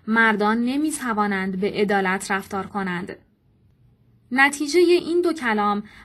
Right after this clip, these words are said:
ممنوعیت ازدواج با چند همسر خواهد بود.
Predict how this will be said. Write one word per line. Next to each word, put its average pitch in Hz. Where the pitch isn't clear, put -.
ممنوعیت 247
ازدواج 220
با 208
چند 208
همسر 196
خواهد 196
بود. 202